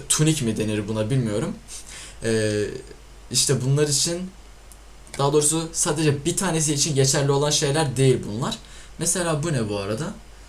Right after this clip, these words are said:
Brown Shulker Box Chestplate. Yani kahverengi Shulker kutusu, göğüslüğü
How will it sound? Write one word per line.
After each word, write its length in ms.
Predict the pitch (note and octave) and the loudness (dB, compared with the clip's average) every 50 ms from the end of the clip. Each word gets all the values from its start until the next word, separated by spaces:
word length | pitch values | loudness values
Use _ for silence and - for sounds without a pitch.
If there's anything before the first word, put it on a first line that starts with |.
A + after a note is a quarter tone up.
| - - - - - - - | -20 -20 -20 -20 -16 0 4
Brown 280 | C3+ D3 D3+ E3 E3 | 6 6 6 6 4
Shulker 600 | D#3+ - - - E3 D3 D3 C#3 C3 B2 A2+ G#2+ | 4 2 2 2 2 0 -2 -2 0 -2 0 0
Box 360 | A#2+ B2+ D#3 D#3+ - - - - | 0 -2 0 0 0 0 0 2
Chestplate. 480 | C3 A#2+ - - - G#2 B2 E3 - - - - - - - - - - - - - - - - - - - - | 2 2 0 0 0 -2 -2 -2 -4 -6 -10 -14 -18 -18 -18 -18 -18 -18 -18 -18 -18 -20 -20 -20 -20 -20 -12 -6
Yani 440 | - D3+ D3 C#3+ D3+ D#3 E3 D#3 D3 C3+ - | -2 0 0 2 0 0 0 -2 -4 -6 -2
kahverengi 800 | - D#3 D3 C#3+ C3+ B2+ B2 B2 B2 B2 B2+ C#3+ D#3 D#3 D#3 C#3 - - - | 0 2 4 4 4 4 4 2 -2 -2 0 0 2 2 0 -2 -6 -6 -2
Shulker 720 | - - - - - D#3 D3 D3+ D3+ D3+ - A#2+ G#2 - | 0 2 2 2 2 2 2 0 0 -2 -4 -4 -4 -4
kutusu, 640 | - - B2 - A#2 A2+ - - D#3 E3 E3+ E3+ D3 B2+ | -6 -6 -4 -2 0 2 2 2 0 -2 -2 -4 -2 0
göğüslüğü 580 | B2+ B2 B2 A#2 A#2 - - B2 B2+ C#3+ E3+ | 2 2 2 2 2 0 2 2 2 2 2